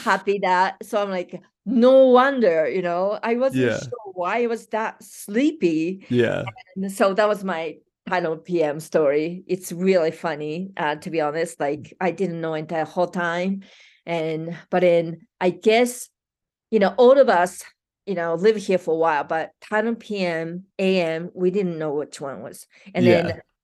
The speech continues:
Speaker 1: the guy who bought that from the store, actually on the shelf in Safeway,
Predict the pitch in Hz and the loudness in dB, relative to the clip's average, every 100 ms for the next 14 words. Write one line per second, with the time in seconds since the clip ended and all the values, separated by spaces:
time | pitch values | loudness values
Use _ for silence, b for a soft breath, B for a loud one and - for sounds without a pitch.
0 | - 190 208 214 214 196 190 180 190 214 | -6 -2 2 2 2 0 0 2 2 2
1 | 202 226 240 196 170 165 196 214 254 262 | 0 0 -2 -6 -8 -6 0 2 0 -2
2 | b b b b - 254 320 359 349 277 | b b b b -2 -2 0 -2 0 0
3 | 202 180 151 - 220 196 254 302 - 214 | 0 0 -2 -2 2 4 2 0 -6 -6
4 | 190 - 208 233 277 302 | -4 0 0 4 4 4